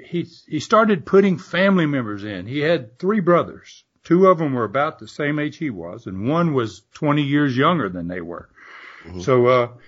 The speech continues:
Speaker 1: he took one of his brothers named Herb and, uh, taught him to shoot, and Herb became a f-, huge star. Uh, he was the world junior heavyweight champion for five years, undefeated,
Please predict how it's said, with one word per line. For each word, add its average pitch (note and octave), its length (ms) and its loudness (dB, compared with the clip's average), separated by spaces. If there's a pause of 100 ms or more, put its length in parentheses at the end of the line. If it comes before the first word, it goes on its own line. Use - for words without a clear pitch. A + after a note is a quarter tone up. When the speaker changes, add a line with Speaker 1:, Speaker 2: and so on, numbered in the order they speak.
(160)
Speaker 1:
he C3+ 140 -2
took F#3+ 360 0
one D#3 320 0
of F3+ 60 0
his C#3 140 -2
brothers A#2 480 -4
named A2 300 -4
Herb B2+ 420 2 (960)
and, G#2 240 -4
uh, G2 180 -2 (520)
taught C#3+ 240 0
him D3+ 180 4
to D#3 80 -4
shoot, C#3 380 -2 (240)
and G#2+ 180 -10
Herb E3+ 420 0
became B2 460 -10
a G#2 40 -10
f-, - 180 -20 (300)
huge E3+ 220 -4
star. - 520 -10 (140)
Uh, G2 240 -8
he B2 120 -6
was C3+ 260 -2
the A#2+ 120 -2
world C3 440 0
junior C#3 320 -2
heavyweight C#3 580 -4
champion A#2 540 -6
for D#2+ 220 -16
five C3 480 -2
years, A#2 360 0
undefeated, A2+ 840 -6